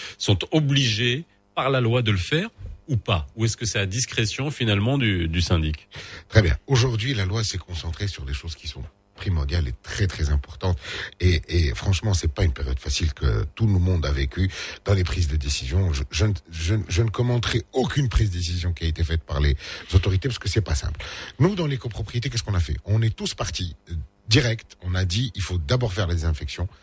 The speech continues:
Speaker 2: faire le traitement des entrées, et cetera, et cetera. Et on a choisi de manière délibérée d'aller sur les immeubles bureaux pour installer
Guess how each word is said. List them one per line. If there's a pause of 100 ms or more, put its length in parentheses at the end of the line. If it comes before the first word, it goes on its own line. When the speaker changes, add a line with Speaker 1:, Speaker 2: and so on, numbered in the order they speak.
(260)
Speaker 2:
faire
le
traitement
des
entrées,
et
cetera,
et
cetera. (320)
Et
on
a
choisi
de
manière
délibérée
d'aller
sur
les
immeubles
bureaux (340)
pour
installer